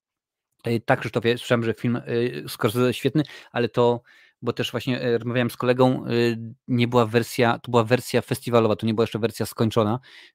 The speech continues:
więc skoro wersja jeszcze nieskończona była już świetna, no to tylko cieszyć się i zastanawiać, co może być za, za czas jakiś, jak no będzie be-, wersja już, już pełna, bo wiadomo, że wersja s-, festiwalowa niekoniecznie musi być, e,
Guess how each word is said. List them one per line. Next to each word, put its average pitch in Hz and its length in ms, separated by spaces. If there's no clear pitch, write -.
więc 113 140
skoro 110 320
wersja 123 580
jeszcze 110 460
nieskończona 107 840
była 110 240
już 104 240
świetna, 110 400
no 123 100
to 117 60
tylko 113 200
cieszyć 120 320
się 127 80
i 120 80
zastanawiać, 117 480
co - 140
może 123 220
być 117 260
za, 110 400
za 117 120
czas 110 180
jakiś, 113 240
jak 110 100
no 117 120
będzie 113 220
be-, 110 260
wersja 110 380
już, 107 240
już 117 280
pełna, 101 340
bo 113 240
wiadomo, 110 240
że 107 100
wersja 107 340
s-, - 200
festiwalowa 110 460
niekoniecznie 107 440
musi 101 180
być, 104 180
e, - 60